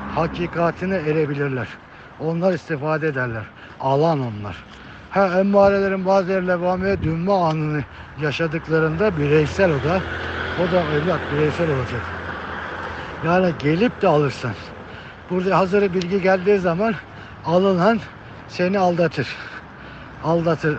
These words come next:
O anda sen levameye döndüğünü zannedersin. Adam sana bazen der ki, "Şu anda levameye dönüksün."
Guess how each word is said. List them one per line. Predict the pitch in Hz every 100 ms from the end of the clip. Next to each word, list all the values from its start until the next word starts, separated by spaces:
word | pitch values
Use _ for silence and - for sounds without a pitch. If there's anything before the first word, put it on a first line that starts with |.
| 156
O | 180
anda | 175 185 175
sen | 185 180 180
levameye | 180 175 175 180 180
döndüğünü | 147 160 160 170 175
zannedersin. | 151 143 135 131 110 - 113 - - - 131
Adam | 151 170 170
sana | 170 175 180 147 - - -
bazen | 160 160 170 180
der | 220 196
ki, | 190 196 139 - - - -
"Şu | - 196
anda | 180 175 170
levameye | 139 143 147 151 151 156 151
dönüksün." | 117 110 - -